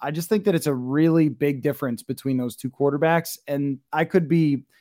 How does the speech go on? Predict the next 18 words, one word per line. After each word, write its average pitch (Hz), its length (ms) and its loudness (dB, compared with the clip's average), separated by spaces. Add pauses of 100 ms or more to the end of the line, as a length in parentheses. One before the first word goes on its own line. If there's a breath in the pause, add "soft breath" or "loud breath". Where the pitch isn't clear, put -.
(180)
giving 165 280 4
Andy 156 200 2
Dalton 143 420 0
too 139 120 -6
much 139 200 -4
credit, 127 360 -2
but 123 100 -8
it's - 140 -12
really, 160 400 4
like, 143 240 -4
the 131 60 -8
style 143 440 0
stuff 113 320 -8
we 131 100 -6
talked 127 320 -4
about 120 220 -6
earlier, 127 380 -2
that 107 220 -8